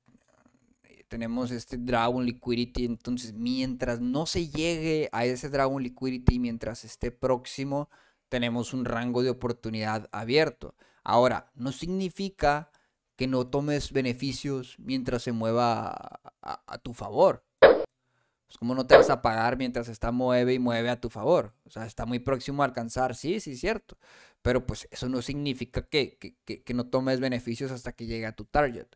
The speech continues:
sino que cuando identificas es-, esos rangos de oportunidades, pues, a-, es como si tuvieras un... un... es como si te dijeran, "Mira, vas a pasar por esta calle que es de,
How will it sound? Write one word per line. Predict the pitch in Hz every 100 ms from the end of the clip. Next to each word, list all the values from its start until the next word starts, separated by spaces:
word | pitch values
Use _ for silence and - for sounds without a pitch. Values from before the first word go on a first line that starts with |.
| _ - _
sino | - 120 113
que | 110
cuando | 120 120 117
identificas | 117 113 - 135 131 175 -
es-, | - -
esos | 143 147 160
rangos | 151 151 165 151
de |
oportunidades, | 135 131 117 - 117 117 120 143 196 240 - -
pues, | 123 -
a-, | 120 123
es | 127
como | 175 175
si | 156
tuvieras | 127 127 143 -
un... | 139 131
un... | 123 131 123 101 113 _ _ _ _ _ _ _ _ -
es | -
como | 170
si | -
te |
dijeran, | 123 135 123
"Mira, | 120 120
vas | 117
a | 151
pasar | 151 135 123
por | 139
esta | 120 123
calle | - 117 147 170 _ _ _ _ _ _
que | 98 90 107
es | 110
de, | 120 120 113 85